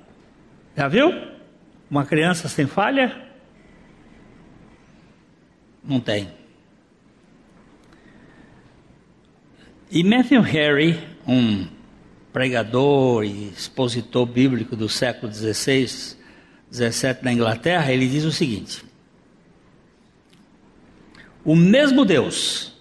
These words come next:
que tirou uma mulher sem mãe do lado de um homem, tirou um homem sem pai do corpo de uma mulher." <laughs> Quando ele, ele tirou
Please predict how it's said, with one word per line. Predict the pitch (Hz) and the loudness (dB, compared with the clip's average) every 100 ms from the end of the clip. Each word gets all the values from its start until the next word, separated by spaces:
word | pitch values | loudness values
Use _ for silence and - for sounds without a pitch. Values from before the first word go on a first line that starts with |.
| _ _ | _ _
que | - 151 | -4 -4
tirou | 151 151 160 185 180 - | -2 0 2 2 0 -2
uma | 156 185 | 0 0
mulher | 180 147 127 107 95 | 0 2 2 0 -6
sem | - - - - 190 208 165 156 - - - _ | -8 -4 -2 0 2 2 2 -2 -8 -20 -20 _
mãe | 156 143 156 151 120 95 - - | -2 2 4 4 2 -4 -16 -20
do | - 123 | -4 0
lado | 120 127 131 131 | 0 0 -2 -4
de | 113 | -2
um | 117 113 | 0 2
homem, | 156 196 135 101 - - - - - _ _ | 2 2 2 -2 -10 -20 -20 -20 -20 _ _
tirou | - 160 160 185 | -2 2 2 2
um | 165 147 | 2 4
homem | 165 170 170 | 4 2 0
sem | - - - 190 208 | -2 -2 0 0 -2
pai | - 120 117 123 131 - _ - - | -2 -4 -4 -6 -12 -20 _ -20 -6
do | 135 | -4
corpo | 127 135 127 131 | -2 -2 -2 -4
de | |
uma | 127 127 | -2 0
mulher." | 127 107 85 - - - - - - - - - - - | 0 -2 -4 -12 -20 -20 -20 -20 -20 -20 -20 -20 -20 -6
<laughs> | - - - - _ _ _ _ _ - - - - - - - - _ - - - - - - - - _ - | -6 -6 -16 -20 _ _ _ _ _ -18 -16 -16 -18 -20 -20 -20 -20 _ -20 -12 -10 -10 -12 -14 -16 -18 _ -4
Quando | 170 190 | 2 4
ele, | 208 208 202 - - - | 4 4 0 -4 -18 -4
ele | 175 202 185 | 0 2 2
tirou | 185 170 143 139 - - | 2 2 4 2 -2 -16